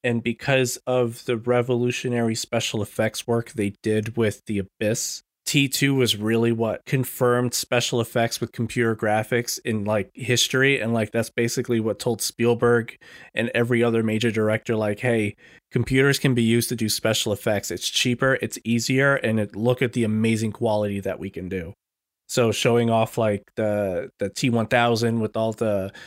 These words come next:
liquid metal effects, because you compare him in certain scenes with what happened in The Abyss, you can see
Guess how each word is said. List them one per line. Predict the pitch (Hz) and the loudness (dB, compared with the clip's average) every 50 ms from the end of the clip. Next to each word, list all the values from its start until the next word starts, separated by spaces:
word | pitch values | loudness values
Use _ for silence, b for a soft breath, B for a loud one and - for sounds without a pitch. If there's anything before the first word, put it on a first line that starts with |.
| B B B | B B B
liquid | 135 131 123 - 131 110 113 | -2 -2 0 0 -2 -2 0
metal | 120 135 139 139 135 131 | 0 0 2 2 2 2
effects, | 123 - - 135 127 127 123 - - - - | 2 2 2 2 2 2 0 -2 -6 -8 -4
because | - 123 - - 135 123 117 120 | -4 -2 2 4 2 4 2 0
you | 117 | -2
compare | - 139 127 - 131 135 123 117 | -2 -2 -2 0 2 2 2 2
him | 113 120 156 151 143 139 131 | 2 2 2 2 2 2 2
in | 120 117 117 | 0 0 0
certain | - - 143 131 117 113 | 0 0 0 0 0 -2
scenes | 110 - - - 131 127 123 123 117 - | -2 -2 -2 0 0 2 2 0 0 0
with | - 120 107 - - | -2 -2 -2 -2 -4
what | - 113 113 104 | -4 -2 -2 0
happened | 117 120 117 117 - 123 113 110 | 2 0 0 0 0 -2 -2 0
in | 113 101 98 | -2 -4 -4
The | 98 104 | -4 -4
Abyss, | 101 101 - 156 160 147 135 - - | -6 -2 0 2 2 2 2 0 -4
you | 123 | -4
can | - 120 117 | -2 -2 -2
see | 113 - - - 143 139 135 123 120 113 | 0 0 2 4 4 4 4 4 2 0